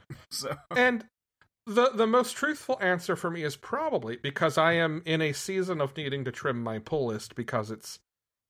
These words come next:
Speaker 2: very large and I'm just struggling with the time to, to keep up to date on everything on it. This will probably be a book that I grab in trade.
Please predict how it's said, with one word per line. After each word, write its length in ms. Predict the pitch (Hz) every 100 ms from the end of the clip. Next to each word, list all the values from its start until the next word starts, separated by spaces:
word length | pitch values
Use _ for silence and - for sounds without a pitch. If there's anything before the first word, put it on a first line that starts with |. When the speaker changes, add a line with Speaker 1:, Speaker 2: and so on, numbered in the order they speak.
| 143
Speaker 2:
very 380 | 131 165 160
large 320 | 143 123 131 135
and 100 | 131
I'm 160 | 123 -
just 160 | 151 151
struggling 460 | - - 135 127
with 140 | 120 113
the 60 | 123
time 320 | - 123 120
to, 140 | 117 - _ -
to 80 | 139
keep 240 | - 120
up 160 | 110 -
to 100 | 117
date 220 | 135 262
on 120 | 180
everything 440 | 98 95 - 101 95
on 160 | 98
it. 100 | 104 _ _ _ - - _
This 200 | 196 294 -
will 100 | 330
probably 440 | - 269 277 240
be 140 | 208
a 60 | 202
book 240 | 175 185
that 160 | - 175
I 140 | 135
grab 280 | 143 135 131
in 120 | 127 113
trade. 560 | - 117 110 151 226